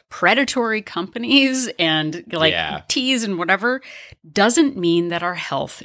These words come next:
Speaker 1: doesn't matter. And it doesn't mean that we're doomed. It doesn't mean that just because those companies are out there, it doesn't mean we can't take that agency. And I think part, I was, <laughs> I was telling Donald before we recorded the podcast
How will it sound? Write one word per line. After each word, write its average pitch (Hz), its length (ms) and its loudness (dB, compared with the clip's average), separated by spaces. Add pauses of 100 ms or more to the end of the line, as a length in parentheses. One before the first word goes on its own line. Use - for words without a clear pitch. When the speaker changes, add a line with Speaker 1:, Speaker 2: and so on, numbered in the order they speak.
Speaker 1:
doesn't 131 460 -6
matter. - 640 -6 (300)
And 202 100 6
it 185 220 -2
doesn't 269 400 2
mean 175 300 0
that 185 120 2
we're 208 220 -6
doomed. 175 640 0
It - 160 -6
doesn't 190 360 2
mean 220 240 0
that 180 120 -2
just - 220 -4
because 208 320 -2
those 202 220 -2
companies 196 520 0
are 156 120 -2
out 160 200 -2
there, 143 180 -6
it - 120 -12
doesn't 202 280 -4
mean 196 200 -2
we 180 80 -4
can't - 480 -2
take 143 260 -4
that 139 220 -2
agency. - 720 -8 (320)
And 349 120 2
I 175 80 6
think 175 320 -4
part, 220 400 2
I 165 220 0
was, 156 320 -2
<laughs> - 60 2
I 254 60 2
was 190 160 -4
telling 214 260 -2
Donald 165 340 -6
before 151 340 -12
we 147 140 -14
recorded 285 380 -4
the - 40 -10
podcast 151 640 -4